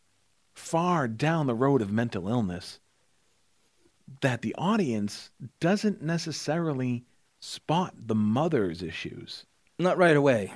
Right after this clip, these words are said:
Speaker 1: Yeah, because they are dwarfed by his.
Speaker 2: Oh, yeah. And anything would be.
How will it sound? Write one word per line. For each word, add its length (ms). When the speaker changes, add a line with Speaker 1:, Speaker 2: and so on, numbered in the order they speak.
Speaker 1:
Yeah, 120
because 340
they 120
are 120
dwarfed 720
by 180
his. 480
Speaker 2:
Oh, 120
yeah. 340
And 180
anything 380
would 140
be. 220